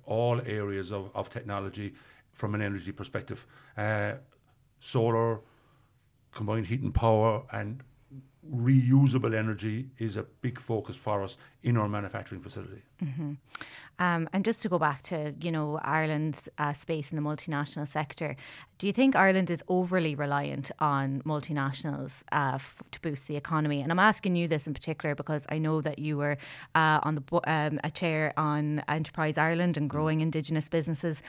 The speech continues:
Speaker 2: So do you think coming at, from both angles there and growing small businesses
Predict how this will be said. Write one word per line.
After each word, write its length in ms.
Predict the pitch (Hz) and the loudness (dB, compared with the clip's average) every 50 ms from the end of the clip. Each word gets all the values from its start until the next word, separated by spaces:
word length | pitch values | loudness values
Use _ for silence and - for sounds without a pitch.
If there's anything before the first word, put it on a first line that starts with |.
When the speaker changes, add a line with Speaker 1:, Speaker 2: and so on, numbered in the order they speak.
| - - - - - - | -16 -16 -16 -16 -12 -8
Speaker 2:
So 180 | - - 196 | -4 -2 -2
do 160 | 180 147 - 196 | -2 2 2 2
you 100 | 214 220 | 2 4
think 400 | - - 202 190 185 - - _ _ | 2 2 2 2 2 0 -4 _ _
coming 380 | - 190 196 196 190 180 165 - | -2 2 2 4 4 2 4 4
at, 180 | - - 151 - _ _ _ 170 | 4 2 2 0 _ _ _ -16
from 240 | - - - 180 170 | -6 -2 -2 0 0
both 320 | 156 196 208 240 240 - | 2 4 4 4 4 2
angles 440 | 185 170 160 156 - 135 135 135 131 | 0 0 0 0 -2 -4 -4 -6 -4
there 220 | - 160 143 131 131 | -2 -2 -2 0 -2
and 80 | 135 | -2
growing 240 | 139 147 143 139 139 | -4 -4 -4 -4 -6
small 360 | - - - 180 165 165 160 | -8 -4 -2 0 0 0 0
businesses 580 | 143 160 156 151 165 151 135 - 151 143 131 | 0 -2 -4 -2 -4 -6 -4 -4 -6 -6 -6